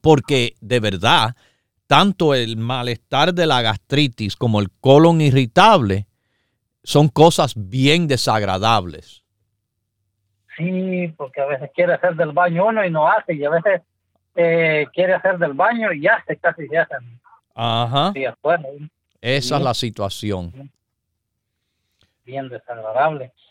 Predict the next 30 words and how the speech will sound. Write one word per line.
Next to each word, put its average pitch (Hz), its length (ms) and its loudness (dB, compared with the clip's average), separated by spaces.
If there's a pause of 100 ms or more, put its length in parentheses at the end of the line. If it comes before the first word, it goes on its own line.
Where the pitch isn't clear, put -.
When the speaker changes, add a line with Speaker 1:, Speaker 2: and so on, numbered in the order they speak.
(260)
Speaker 2:
Pero 160 380 0 (100)
ahora 185 560 4
estoy 202 280 0
perdiendo 190 480 -2
así 190 180 -2
como 180 220 0
el 160 80 -2
balance, 165 640 0
como 156 220 -10
que 147 100 -8
a - 20 -6
veces 160 200 -2 (100)
como 151 180 -10
que 139 160 -10
me 131 180 -12
muevo 156 460 -2
así. 170 480 -6
Speaker 1:
¿Cuál 214 160 4
es 269 100 2
su 220 220 2
edad? 151 460 2 (1600)
Speaker 2:
Ah, 123 760 0 (580)
cincuenta 165 320 -4
y 160 60 -10
tres 180 160 0
años. 202 360 0 (400)
Speaker 1:
Ok. 90 280 -20 (460)
Speaker 2:
Cinco, 165 480 -4 (540)
cinco 170 320 -8
siete. 170 400 -4